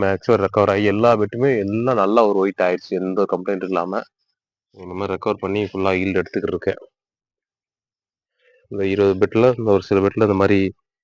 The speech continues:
ரொம்ப வந்து இன்கப் மஷ்ரூம் முளைச்சிருக்கு. So, அதனால அதை ரெக்கவர் பண்ண முடியல. இதெல்லாம் வந்து, ஆ, இப்படியே வைக்கலாமான்னு கேட்டா வைக்கக்கூடாது. So, இந்த பெட்டு கூட ஓரளவுக்கு நமக்கு ஈல்டு வந்துரும்.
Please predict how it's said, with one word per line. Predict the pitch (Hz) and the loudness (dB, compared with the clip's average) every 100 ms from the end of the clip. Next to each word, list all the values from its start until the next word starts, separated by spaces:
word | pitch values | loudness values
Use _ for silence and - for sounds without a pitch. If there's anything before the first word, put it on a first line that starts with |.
| _ _ _ | _ _ _
ரொம்ப | 104 101 113 110 | -12 -2 4 4
வந்து | 101 107 | 4 2
இன்கப் | 104 120 104 | 4 2 4
மஷ்ரூம் | 98 - 92 | 0 0 0
முளைச்சிருக்கு. | 90 101 - - - - _ _ _ _ _ | 0 -4 -6 -6 -8 -12 _ _ _ _ _
So, | 101 | -4
அதனால | 101 101 | -2 2
அதை | 101 | 4
ரெக்கவர் | 98 98 98 92 | 2 4 2 2
பண்ண | 90 90 | 0 0
முடியல. | 90 92 95 - _ _ _ _ _ _ _ _ _ | 0 0 0 -2 _ _ _ _ _ _ _ _ _
இதெல்லாம் | 104 107 117 | -4 0 0
வந்து, | 110 107 139 165 - _ 110 | 0 4 4 4 -4 _ -4
ஆ, | 107 98 95 95 95 - - | 0 2 2 0 -6 -16 -4
இப்படியே | 107 117 | 2 4
வைக்கலாமான்னு | 101 120 117 117 | 4 4 4 4
கேட்டா | 107 101 113 117 - _ _ _ | 2 0 0 -2 -4 _ _ _
வைக்கக்கூடாது. | _ 123 110 101 110 | _ -6 2 4 4
So, | - 107 | 2 2
இந்த | 110 | 2
பெட்டு | 120 123 135 | 2 2 4
கூட | 127 143 | 6 6
ஓரளவுக்கு | 127 113 113 | 6 4 2
நமக்கு | 117 101 98 | 2 2 2
ஈல்டு | 107 95 | 2 2
வந்துரும். | 92 95 | 2 -2